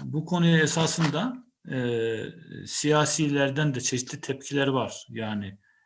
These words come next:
geçtiğimiz yıllarda, hatta birkaç gün öncesinden, e, siyasi parti liderleri de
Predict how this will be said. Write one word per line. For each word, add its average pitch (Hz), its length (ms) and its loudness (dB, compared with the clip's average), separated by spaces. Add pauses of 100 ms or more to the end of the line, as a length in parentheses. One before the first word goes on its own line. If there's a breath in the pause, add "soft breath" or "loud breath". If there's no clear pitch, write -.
(240)
geçtiğimiz 127 560 -4
yıllarda, 107 520 -6
hatta 120 320 -8
birkaç 127 320 -6
gün 120 120 -4
öncesinden, 110 760 -4 (460 soft breath)
e, 107 600 -6
siyasi 131 580 -2
parti 131 340 -4
liderleri 127 600 0
de 95 240 -6